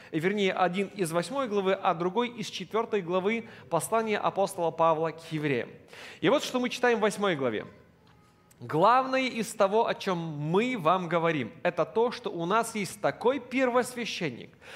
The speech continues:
который находится на небесах по правую сторону от престола Всемогущего,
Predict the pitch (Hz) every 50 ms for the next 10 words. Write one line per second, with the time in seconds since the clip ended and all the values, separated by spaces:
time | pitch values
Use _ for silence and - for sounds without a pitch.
0 | - - - - 180 185 240 240 247 240 233 233 214 - 254 262 247 247 240 240
1 | - 240 233 233 240 240 240 233 202 220 - - - 240 240 220 - - - 208
2 | 208 - 208 233 247 226 233 226 208 - - - - 233 233 240 226 226 - -
3 | 202 190 - - 185 190 165 - - 220 220 220 196 - - 208 196 196 190 180
4 | 208 220 - - - 131 117 101